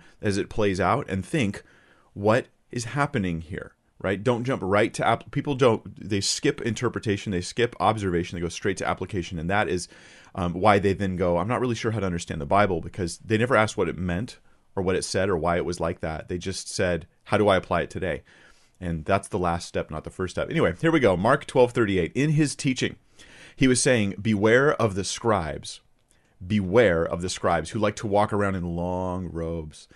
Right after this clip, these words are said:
and like respectful greetings in the marketplaces and chief seats in the synagogues and places of honor at banquets,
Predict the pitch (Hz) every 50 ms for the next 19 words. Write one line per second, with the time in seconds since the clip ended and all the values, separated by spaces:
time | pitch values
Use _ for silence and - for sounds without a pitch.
0 | - - _ - - 95 92 98 101 95 - - 92 - - - - - - 120
1 | 143 - - - - 131 127 101 107 113 120 135 131 113 - 85 85 85 92 98
2 | 98 95 92 90 101 107 - 95 - - - 82 78 - 82 82 - - - -
3 | - - - 98 87 - - 156 147 139 - - - - - 127 95 - - -
4 | - 98 92 90 - - - 110 110 98 95 90 85 82 78 80 80 90 82 82
5 | - - - 113 120 - - 131 120 113 98 92 - - 95 92 87 87 80 69
6 | 60 113 - _ _ _ _ _ _ _ _ - - 80 - 92 87 85 85 -
7 | - - - - -